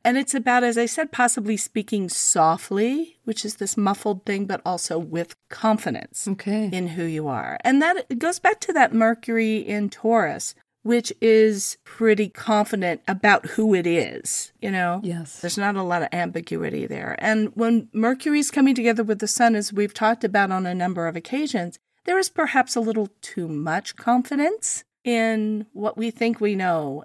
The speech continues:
Speaker 1: and our opinions and that sort of thing.
Speaker 2: So maybe a little bit of a warning there.
Speaker 1: Yeah.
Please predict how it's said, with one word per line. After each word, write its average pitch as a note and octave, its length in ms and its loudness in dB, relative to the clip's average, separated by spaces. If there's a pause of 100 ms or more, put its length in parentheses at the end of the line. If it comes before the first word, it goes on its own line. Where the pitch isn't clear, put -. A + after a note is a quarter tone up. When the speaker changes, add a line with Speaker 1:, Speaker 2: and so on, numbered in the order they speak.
Speaker 1:
and D#3 720 -4
our E3 140 -2
opinions F3 1120 0
and E3 800 -8
that F3 300 -4
sort - 200 -10
of - 80 -14
thing. - 320 -12
Speaker 2:
So - 160 -4
maybe F#3+ 240 0
a F#3 80 0
little F3 180 -2
bit D#3+ 140 -2
of D3+ 120 -4
a D#3+ 40 0
warning D3 360 -4
there. C3+ 320 -6
Speaker 1:
Yeah. A#3+ 340 2